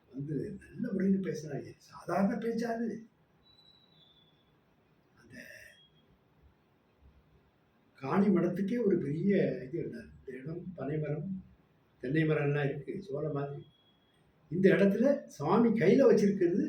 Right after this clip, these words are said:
பனை ஓலை விசிறி, தேங்காய் சிரட்டை. இந்த ரெண்டும் கிடைக்கக்கூடிய இடம் காணிமடம். என்ன, ஆ, அவ்வளோ ஆயிரக்கணக்கான, லட்சக்கணக்கான மரங்கள் தென்னை மரம் இருக்கு.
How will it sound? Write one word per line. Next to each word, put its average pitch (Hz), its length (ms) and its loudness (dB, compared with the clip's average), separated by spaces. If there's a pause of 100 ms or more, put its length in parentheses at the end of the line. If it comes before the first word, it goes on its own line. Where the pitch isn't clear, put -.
(760)
பனை 147 220 0
ஓலை 202 280 6
விசிறி, 214 420 2 (1040)
தேங்காய் 226 420 6
சிரட்டை. 233 480 8 (1400)
இந்த 120 120 -10
ரெண்டும் 196 760 0
கிடைக்கக்கூடிய 190 640 6
இடம் 139 240 0
காணிமடம். 123 480 -8 (440)
என்ன, 143 240 -10 (680)
ஆ, - 80 -12 (1400)
அவ்வளோ 160 260 0 (680)
ஆயிரக்கணக்கான, 156 840 -2
லட்சக்கணக்கான 160 960 -2
மரங்கள் 156 420 -8
தென்னை 143 280 -6
மரம் - 260 -6
இருக்கு. - 240 -20